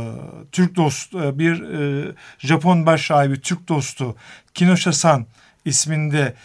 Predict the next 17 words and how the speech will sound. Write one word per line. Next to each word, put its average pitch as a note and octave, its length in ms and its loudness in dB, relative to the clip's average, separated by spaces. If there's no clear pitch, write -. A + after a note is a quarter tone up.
e, C#3+ 220 0
şu D3+ 160 0
an D#3 160 4
kendisi D3 580 0
seksen C#3+ 440 -2
iki, C#3 160 -6
seksen C#3+ 380 -4
üç E3 160 -6
yaşında, B2 580 -4
o C#3 160 -8
tarihlerde C3 460 -2
yetmiş C#3 300 -8
beş B2 180 -8
yaşındaydı. A2+ 560 -6
Bir A3+ 280 0
Japon-Türk F#3+ 920 0
Ekonomik F3 760 -2